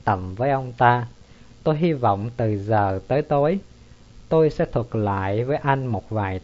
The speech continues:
tin tức. Thêm một lần nữa, bạn tôi trở lại về đầy chán nản. Tôi đã theo cái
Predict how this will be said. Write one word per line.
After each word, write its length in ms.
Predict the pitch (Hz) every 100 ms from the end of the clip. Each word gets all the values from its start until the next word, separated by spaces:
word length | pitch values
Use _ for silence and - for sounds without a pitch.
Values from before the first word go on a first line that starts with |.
| -
tin 260 | 131 127
tức. 220 | 120 190 - - - - - - - - - - - - -
Thêm 300 | - 160 156
một 180 | 135 113
lần 340 | 117 107 101 95
nữa, 280 | 95 120 180 - - - - - -
bạn 360 | 127 101 98 117 -
tôi 220 | 147 147 -
trở 200 | 101 131
lại 300 | 113 95 107
về 380 | 110 104 95 92 - - - -
đầy 400 | 117 107 92 87 -
chán 320 | 123 135 165
nản. 280 | 117 95 101 156 - - - - - - - - - - - - - - -
Tôi 220 | 160 151
đã 160 | 139 135
theo 260 | - 147 135
cái 180 | 131